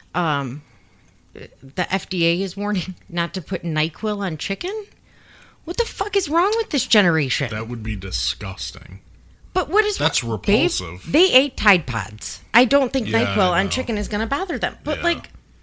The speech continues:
Speaker 1: the fuck is wrong with you guys?
Speaker 2: I don't know, but that's repulsive.
Speaker 1: What?
Speaker 2: NyQuil in itself is, like,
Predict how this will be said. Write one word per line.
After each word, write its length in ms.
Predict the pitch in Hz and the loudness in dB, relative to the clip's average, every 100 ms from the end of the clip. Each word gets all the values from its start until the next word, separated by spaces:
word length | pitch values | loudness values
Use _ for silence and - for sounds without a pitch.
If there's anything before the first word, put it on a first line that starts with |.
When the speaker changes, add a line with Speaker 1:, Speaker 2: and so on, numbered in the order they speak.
| - - - | -20 -20 -20
Speaker 1:
the 80 | - | -20
fuck 260 | - 440 - | -6 -4 -4
is 120 | 440 | 2
wrong 160 | 466 480 | 2 2
with 160 | 453 | 0
you 60 | 277 | -2
guys? 340 | 170 110 113 101 | -2 -2 -4 -6
Speaker 2:
I 140 | 98 | -6
don't 100 | 90 | -6
know, 260 | 87 87 87 | -8 -8 -8
but 160 | 95 92 | -10 -8
that's 320 | 101 - - | -8 -8 -10
repulsive. 960 | 92 - 92 85 90 85 85 - - - _ _ _ _ _ _ _ | -12 -8 -8 -6 -6 -8 -12 -14 -20 -20 _ _ _ _ _ _ _
Speaker 1:
What? 160 | 262 320 | -2 2
Speaker 2:
NyQuil 520 | 139 160 - 160 135 | 2 0 -2 -2 0
in 80 | 113 | -2
itself 640 | 98 - - 101 95 87 - | -2 -2 -2 -4 -6 -10 -10
is, 300 | 101 98 95 | -8 -6 -6
like, 480 | 95 92 87 - | -6 -8 -10 -14